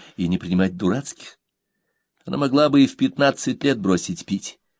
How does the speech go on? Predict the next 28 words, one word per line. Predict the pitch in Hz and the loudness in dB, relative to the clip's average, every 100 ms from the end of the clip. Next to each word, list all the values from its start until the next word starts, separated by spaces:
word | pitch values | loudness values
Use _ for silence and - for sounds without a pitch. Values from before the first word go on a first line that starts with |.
| _ | _
и | 95 | -4
в | 92 | -4
семнадцать, | - 104 107 123 - 95 - | -2 0 2 0 -2 -10 -8
если | 87 - | -8 -8
бы | 90 | -10
поняла, | - 98 92 92 | -4 -2 2 0
что | 92 101 | -2 -6
это | 101 | -4
нужно | 101 98 101 | -4 -4 -6
сделать. | 98 90 98 104 - _ _ _ _ _ | -8 -6 -6 -8 -18 _ _ _ _ _
Но | 87 | -8
она | 98 | -6
же | 104 | -6
не | 101 | -6
понимала, | 98 101 95 104 135 - _ _ _ _ _ | -4 -2 0 0 -4 -12 _ _ _ _ _
не | 101 | -6
хотела | - 92 113 131 | -4 -2 -2 -4
понимать. | 131 117 117 - _ _ _ _ - | -8 -12 -14 -16 _ _ _ _ -4
Только | 160 160 - | -4 -4 -6
когда | 107 98 | -4 -4
свою | - 107 - - - | -2 -4 -4 -12 -4
опухшую | 120 117 - 135 - - 127 | 2 2 4 2 2 0 2
и | 120 | 2
испитую | - 127 117 123 123 | 2 -2 0 2 4
рожицу | 127 113 110 - 120 | 4 4 2 -2 0
на | 120 | 2
экране | 113 117 113 104 | 2 2 2 2
увидела | 104 98 98 | 2 4 2